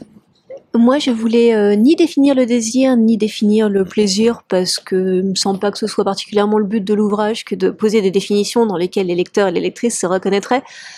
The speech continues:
Euh, c'est un point de vue absolument anecdotique, euh, anecdotique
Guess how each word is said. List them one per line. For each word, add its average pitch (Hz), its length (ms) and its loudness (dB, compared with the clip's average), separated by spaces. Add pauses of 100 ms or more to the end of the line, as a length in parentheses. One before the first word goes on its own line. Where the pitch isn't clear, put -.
(300)
Euh, 180 360 0
c'est 180 640 2 (100)
un 190 140 -2
point 202 240 -2
de 202 80 -2
vue 226 340 0 (140)
absolument 269 880 0 (400)
anecdotique, 262 720 -2 (260)
euh, 214 300 2
anecdotique 233 680 -2